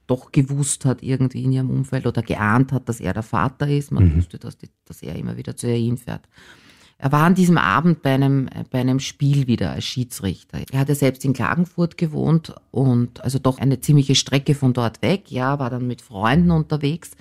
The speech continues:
Speaker 1: und ist dann noch in der Nacht offenkundig nach Pfeffernitz gefahren, was dann Auswertungen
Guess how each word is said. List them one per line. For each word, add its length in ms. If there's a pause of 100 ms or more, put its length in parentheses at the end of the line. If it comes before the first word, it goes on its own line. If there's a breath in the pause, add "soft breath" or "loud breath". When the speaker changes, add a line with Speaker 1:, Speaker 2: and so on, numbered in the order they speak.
(360 loud breath)
Speaker 1:
und 120
ist 320
dann 200
noch 320 (100)
in 200
der 100
Nacht 560
offenkundig 680
nach 180
Pfeffernitz 600
gefahren, 480 (120 soft breath)
was 200
dann 340
Auswertungen 1400